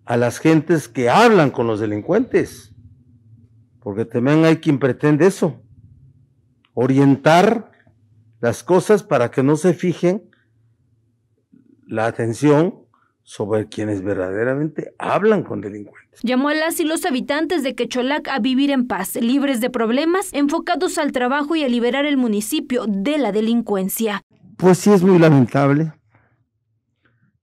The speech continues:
Speaker 1: que haya personas que por miedo, por amenazas, por necesidad,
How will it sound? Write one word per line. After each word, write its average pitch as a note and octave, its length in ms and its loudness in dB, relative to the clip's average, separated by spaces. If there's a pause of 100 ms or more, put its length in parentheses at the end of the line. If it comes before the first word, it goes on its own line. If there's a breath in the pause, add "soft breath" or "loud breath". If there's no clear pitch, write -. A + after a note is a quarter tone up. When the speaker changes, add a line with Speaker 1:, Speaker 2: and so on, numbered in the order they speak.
Speaker 1:
que A#2+ 100 -6
haya B2+ 220 2
personas A#2+ 640 -4
que F#2+ 420 -12 (920)
por G#2+ 220 -8
miedo, C3 600 2 (1400)
por A2 200 -8
amenazas, A#2+ 1000 -2 (1300)
por G#2+ 180 -10
necesidad, A2 840 -4